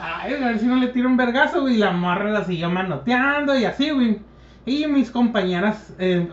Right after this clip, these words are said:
pues, empezaron a ver así también y... y nosotros tenemos una pinche... Un botón, güey, un, un botón de emergencia, por cuando pase algún pedo así, güey. Y estaban así, "Ay, vamos a tocar el botón." <laughs> Y yo, "No, espérense, espérense."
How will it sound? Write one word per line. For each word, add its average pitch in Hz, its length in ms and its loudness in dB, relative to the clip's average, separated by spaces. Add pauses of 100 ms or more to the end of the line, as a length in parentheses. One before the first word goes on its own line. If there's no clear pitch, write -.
pues, 143 240 -8 (100)
empezaron 147 480 -4
a 175 80 -4
ver 143 140 -2
así 165 180 -2
también 240 460 4
y... 202 260 2 (480)
y 240 140 2
nosotros 214 420 0
tenemos 208 480 0
una 208 300 0
pinche... 208 920 0
Un 196 160 -2
botón, 214 400 2
güey, 180 360 0
un, 175 280 -8
un 202 160 0
botón 208 320 0
de 220 60 0
emergencia, 202 600 0 (380)
por 180 140 -4
cuando 190 300 -2
pase 185 260 0
algún 214 320 2
pedo 220 220 6
así, 233 240 0
güey. 170 240 -2 (880)
Y 196 320 0
estaban 196 360 4
así, 202 240 6 (200)
"Ay, 302 180 2
vamos 349 220 2
a 403 100 4
tocar 330 240 0
el 403 140 12
botón." 359 200 4
<laughs> - 600 6
Y 262 60 2
yo, 240 120 6
"No, 240 200 10
espérense, 262 360 4
espérense." 247 500 -4